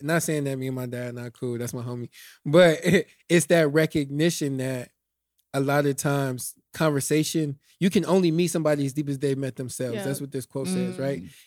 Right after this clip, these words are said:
Speaker 1: And so me and Morgan wouldn't have e-, even been able to create this piece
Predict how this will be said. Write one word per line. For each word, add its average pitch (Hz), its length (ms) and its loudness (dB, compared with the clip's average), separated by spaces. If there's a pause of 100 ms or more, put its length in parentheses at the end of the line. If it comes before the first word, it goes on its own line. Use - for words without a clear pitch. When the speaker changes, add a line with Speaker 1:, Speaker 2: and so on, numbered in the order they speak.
Speaker 1:
And 147 120 2
so 147 480 2 (1000)
me 175 240 2
and 151 180 2
Morgan 156 460 0
wouldn't 147 200 -2
have 139 200 -4
e-, 160 120 -6
even 160 280 0
been 151 140 0
able 143 180 -2
to 143 140 -4
create 143 400 0
this 139 200 -6
piece 151 500 -6